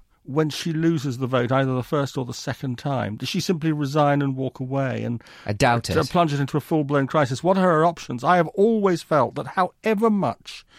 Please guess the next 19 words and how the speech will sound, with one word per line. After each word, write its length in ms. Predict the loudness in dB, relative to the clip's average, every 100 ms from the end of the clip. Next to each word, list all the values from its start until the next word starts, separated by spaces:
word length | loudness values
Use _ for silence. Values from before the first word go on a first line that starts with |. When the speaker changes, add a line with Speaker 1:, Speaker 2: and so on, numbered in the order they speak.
| -20 -20 -20 _
Speaker 1:
she 200 | -2 0
rejects 500 | 2 0 -2 -2 -4
the 160 | 0
idea 380 | 4 2 2 0
of 80 | 2
going 220 | 0 0
back 180 | -2 -4
to 100 | -6
the 60 |
British 320 | -6 -6 -8 -6
people, 380 | -8 -6 -8
she 240 | -8 -8 -8
did 320 | -4 0 0
this 340 | 0 -8 -6
week 400 | -6 -4 -4 -6
talk 320 | -10 -6 -6 -6
about 480 | -4 -2 -2 -4
no 300 | -6 -2 -2
Brexit 540 | -2 -4 -6 -8 -12